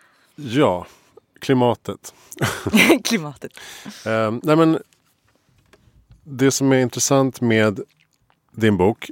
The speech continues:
Speaker 1: eller din, din övergripande teori, ehm, som jag faktiskt också tog med i min föreläsning, eh, nu på sistone,
Speaker 2: Mm.
Speaker 1: är ju att, eh, vi har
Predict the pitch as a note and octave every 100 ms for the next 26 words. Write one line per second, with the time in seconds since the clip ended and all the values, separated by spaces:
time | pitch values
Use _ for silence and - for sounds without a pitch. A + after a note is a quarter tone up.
0 | - G#2 G2+ G#2+ G#2+ C3+ A#2 C3 B2+ A#2+
1 | A2 A2 G2+ - A#2 B2 G#2 B2+ - -
2 | - _ _ _ G#2 F#2+ F#2+ F#2 F#2 G2
3 | - - G2+ D3+ - - G2 G2+ - F#2
4 | F2 F2 E2+ F#2+ F#2 A#2+ - G#2 G2+ A2+
5 | F#2+ F#2 F#2 G#3+ G3+ A2+ F2+ - G#2 -
6 | - F2 G#2+ - G3+ C#4+ F#3+ B2 - -
7 | G#2+ A2 G#2 G2 G#2 F#2 - _ - F#2
8 | F2 F#2 - F#2+ F2+ F2